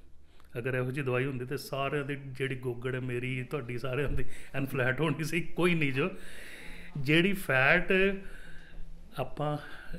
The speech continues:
ਬਰਨ ਕਰਨੀ ਹੈ, ਉਹ ਐਕਸਰਸਾਈਜ਼ ਦੇ ਨਾਲ ਕਰਨੀ ਹੈ, ਇਮਾਨਦਾਰੀ ਦੇ ਨਾਲ ਕਰਨੀ ਹੈ ਔਰ ਖਾਣੇ ਦੇ ਐਡਜਸਟਮੈਂਟ 'ਚ। ਇੱਥੇ ਮੈਂ ਕਹੂੰਗਾ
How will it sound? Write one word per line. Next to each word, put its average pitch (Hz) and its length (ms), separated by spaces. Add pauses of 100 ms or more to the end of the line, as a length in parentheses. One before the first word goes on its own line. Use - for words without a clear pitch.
(220)
ਬਰਨ 143 320
ਕਰਨੀ 120 320
ਹੈ, 123 60
ਉਹ 151 160
ਐਕਸਰਸਾਈਜ਼ 117 460
ਦੇ 123 80
ਨਾਲ 110 200
ਕਰਨੀ 113 320
ਹੈ, 151 60
ਇਮਾਨਦਾਰੀ 120 600
ਦੇ 117 80
ਨਾਲ 120 200
ਕਰਨੀ 127 320
ਹੈ 156 40
ਔਰ 147 100 (100)
ਖਾਣੇ 135 360
ਦੇ 139 120
ਐਡਜਸਟਮੈਂਟ 117 460
'ਚ। 123 60
ਇੱਥੇ 151 220
ਮੈਂ 185 140
ਕਹੂੰਗਾ 185 400